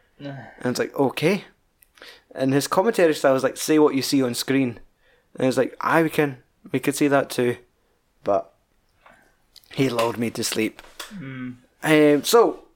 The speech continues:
Speaker 2: this was, I class this as a first time watch for, my, for myself
Speaker 1: Yeah.
Speaker 2: too. Uh, what did you think of the film?
Speaker 1: Um, I didn't mind it. It was alright. There was some, some good bits.
Speaker 2: Mm-hmm.
Speaker 1: And I, it's,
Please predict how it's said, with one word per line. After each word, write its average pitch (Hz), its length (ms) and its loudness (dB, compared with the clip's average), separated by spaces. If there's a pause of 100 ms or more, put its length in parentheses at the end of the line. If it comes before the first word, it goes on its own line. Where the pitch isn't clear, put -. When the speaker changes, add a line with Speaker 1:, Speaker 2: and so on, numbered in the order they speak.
(960)
Speaker 2:
this 156 160 2
was, 143 200 2 (360)
I 131 120 4
class 127 340 2
this 123 200 -2
as 113 120 -2
a 113 40 0
first 117 220 0
time 113 160 -2
watch 120 220 -2
for, - 100 -10
my, 110 240 -2
for 127 300 0
myself 113 360 -4
Speaker 1:
Yeah. 113 120 -4
Speaker 2:
too. 110 260 -2 (840)
Uh, 135 380 2
what 147 140 4
did 127 40 -8
you 131 60 -6
think 135 220 -2
of 120 40 -4
the 127 60 0
film? 131 220 0 (420)
Speaker 1:
Um, 226 380 -2 (280)
I 208 60 -2
didn't 254 180 -4
mind 151 220 -2
it. - 240 -6 (100)
It 233 60 -10
was 208 140 -4
alright. 135 240 4
There 165 100 -4
was 160 120 -4
some, 156 400 -6 (340)
some 160 180 -16
good 135 240 -6
bits. - 520 -6
Speaker 2:
Mm-hmm. 135 140 0
Speaker 1:
And 123 120 -2
I, 123 240 -2
it's, - 180 -12